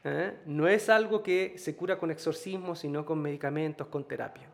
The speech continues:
¿Mm? Entonces, alguno dirá, "¿Entonces es inválido el texto bíblico?".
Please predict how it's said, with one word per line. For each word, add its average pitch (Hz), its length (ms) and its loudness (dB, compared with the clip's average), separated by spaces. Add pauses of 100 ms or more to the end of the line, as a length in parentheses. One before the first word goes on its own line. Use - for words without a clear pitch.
(140)
¿Mm? 143 220 -8 (680)
Entonces, 214 640 4 (400)
alguno 208 280 4
dirá, 170 260 4
"¿Entonces 247 420 2 (440)
es 240 200 4
inválido 196 520 6
el 240 140 0
texto 233 400 4
bíblico?". 233 680 -2